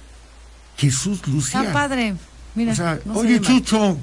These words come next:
Speaker 1: y voltea a la senadora Trasviña.
Speaker 2: <laughs>
Speaker 1: Bueno, la senadora Trasviña, que es de armas tomar, porque incluso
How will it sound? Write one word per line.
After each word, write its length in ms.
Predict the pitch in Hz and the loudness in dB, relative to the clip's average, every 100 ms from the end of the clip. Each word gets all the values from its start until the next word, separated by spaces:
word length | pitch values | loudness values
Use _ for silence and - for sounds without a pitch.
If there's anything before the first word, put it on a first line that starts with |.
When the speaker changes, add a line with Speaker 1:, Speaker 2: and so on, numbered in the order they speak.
| - | 0
Speaker 1:
y 80 | 147 | 2
voltea 360 | 160 143 190 | 2 0 2
a 40 | 185 | 2
la 100 | 143 | 2
senadora 520 | 156 151 147 165 151 | 2 2 2 2 0
Trasviña. 680 | 143 139 139 170 175 143 135 | -2 -2 0 0 0 0 -4
Speaker 2:
<laughs> 1040 | 185 - - 262 - 240 233 285 285 277 | -8 -12 0 2 2 -2 0 -2 -2 -4
Speaker 1:
Bueno, 240 | - 220 196 | 2 2 4
la 100 | 185 | 2
senadora 520 | 185 202 233 262 247 | 2 4 4 4 2
Trasviña, 760 | 208 202 175 220 190 170 180 233 - - - | 2 2 4 4 6 6 4 2 -6 -20 -4
que 100 | 170 | -2
es 80 | 160 | 0
de 80 | 165 | 0
armas 400 | 196 196 196 - | 0 -2 -4 -4
tomar, 380 | 139 143 147 | 0 0 0
porque 220 | 151 131 131 | -2 0 0
incluso 480 | 127 156 135 180 | 2 0 0 -4